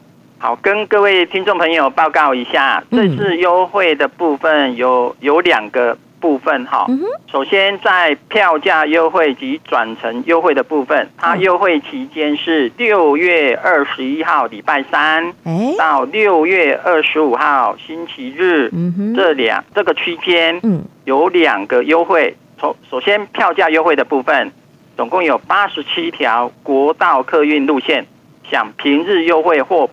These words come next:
Speaker 1: 八五折的优惠哦。
Speaker 2: 哎。
Speaker 1: 那转乘优惠的部分哈，如果说你有搭乘国道客运、
Speaker 2: 嗯。
Speaker 1: 台铁、高铁，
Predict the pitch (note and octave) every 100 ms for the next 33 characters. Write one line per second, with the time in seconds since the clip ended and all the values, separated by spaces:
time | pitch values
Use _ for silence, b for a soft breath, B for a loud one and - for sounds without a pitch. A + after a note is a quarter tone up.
0 | - E3 F3+ D3+ G#2 G#2 G2 A#2+ D#3+ E3
1 | D#3+ B2+ B2+ D#3 - _ - D3 D3 D#3
2 | F3 F#3 G#3 F3+ D4 E4 A#2+ - B3 E4+
3 | C4 A#3+ E3 C#3+ E3 E3 D#3+ C3+ C3+ G2
4 | - _ _ C3+ G#3 - - G#3 F#3+ C#3+
5 | D#3+ E3 D3 B2+ C#3 D#3+ C#3+ D#3 E3 D#3
6 | B2 - A#3 A2+ B2 D#3 A#2+ F#2 D3 D#3+
7 | F3 E3 A#2